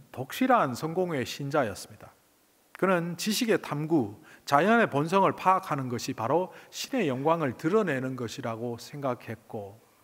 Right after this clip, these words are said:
요즘 과학자들은 그래서 프랜시스 베이컨 되게 싫어합니다.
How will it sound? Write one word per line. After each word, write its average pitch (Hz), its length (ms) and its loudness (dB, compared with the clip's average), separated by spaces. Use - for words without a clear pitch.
요즘 180 360 0
과학자들은 123 680 -2
그래서 123 300 -8
프랜시스 196 420 -6
베이컨 123 380 -8
되게 117 240 -8
싫어합니다. 120 760 -8